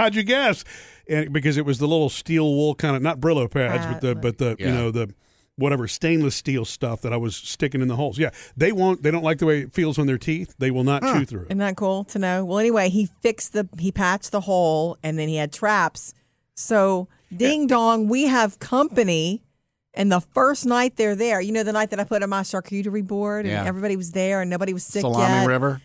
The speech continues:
Speaker 2: Yeah, Salami River and all this. After all of that,
Speaker 3: <laughs>
Speaker 2: and we're just visiting, it's late. I'm sitting on the sofa and I'm like, "Murphy, do you smell something?"
Speaker 3: No.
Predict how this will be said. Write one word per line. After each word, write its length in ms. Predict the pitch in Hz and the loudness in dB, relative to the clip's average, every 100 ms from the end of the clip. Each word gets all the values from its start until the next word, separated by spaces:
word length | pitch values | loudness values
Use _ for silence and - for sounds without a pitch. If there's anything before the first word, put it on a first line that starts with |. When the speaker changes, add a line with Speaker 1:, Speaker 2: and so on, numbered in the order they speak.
| - | -6
Speaker 2:
Yeah, 140 | 214 | -4
Salami 480 | 202 - 175 170 180 | -4 -4 -4 -4 -2
River 260 | 175 170 175 | -2 -2 -4
and 100 | 165 | -2
all 160 | 160 | -4
this. 380 | 160 165 170 - - _ _ - - - | -2 -4 -4 -10 -18 _ _ -18 -12 -2
After 600 | 208 262 - 196 160 156 - | 2 2 2 2 2 0 2
all 180 | 160 156 | 2 2
of 140 | 156 | 0
that, 380 | 156 139 151 - | 2 4 2 0
Speaker 3:
<laughs> 40 | |
Speaker 2:
and 160 | 190 196 | 0 0
we're 100 | 208 | 0
just 280 | 202 180 165 | -2 -4 -2
visiting, 420 | 208 202 170 165 | 0 0 -2 -2
it's 160 | 165 | -4
late. 420 | 160 156 180 175 147 | -6 0 0 0 -2
I'm 120 | 185 | -6
sitting 300 | 190 220 214 | -2 0 0
on 80 | 185 | 0
the 80 | 170 | -4
sofa 380 | - 202 202 175 | -2 -2 -2 -6
and 100 | 165 | -6
I'm 120 | 165 | -6
like, 480 | 170 156 147 - - - - - - - - | -6 -4 -6 -10 -20 -20 -18 -18 -18 -18 -8
"Murphy, 680 | 185 208 269 - 143 135 156 - _ _ _ _ _ _ _ | -2 0 -2 -2 -4 -4 -10 -16 _ _ _ _ _ _ _
do 80 | - | -10
you 120 | 370 | -8
smell 540 | - - 196 185 220 | -8 -6 -4 -4 -6
something?" 580 | - 220 226 233 240 240 | -6 -8 -8 -8 -10 -8
Speaker 3:
No. 240 | 95 85 | -8 -8